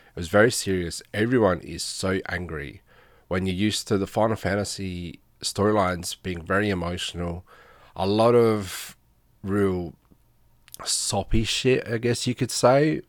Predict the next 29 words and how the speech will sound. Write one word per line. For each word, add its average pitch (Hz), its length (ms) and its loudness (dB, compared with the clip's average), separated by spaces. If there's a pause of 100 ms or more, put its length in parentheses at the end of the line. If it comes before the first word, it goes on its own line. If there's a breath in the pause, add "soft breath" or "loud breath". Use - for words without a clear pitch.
(320)
which - 380 -8 (880 loud breath)
come 175 220 6
to 175 100 0
be 160 160 8
a 135 60 6
part 101 400 2
of 104 100 -10
the - 80 -16
storyline. 95 800 2
Like, 87 240 -4 (300)
it 107 60 -2
was 98 140 0
part 107 320 2
of 95 120 -2
the 90 460 -6
appeal 87 640 -2 (160)
of 80 440 -12 (500 soft breath)
the 92 80 -4
storytelling 92 880 -2
that 90 200 -6
they 90 100 -6
become 85 400 -4
known 92 300 4
for. 76 440 -10
Very 87 600 -4 (400 soft breath)
serious, 98 960 0 (320)
uh, 87 360 -8 (120)
but 85 180 -2
also 90 760 -2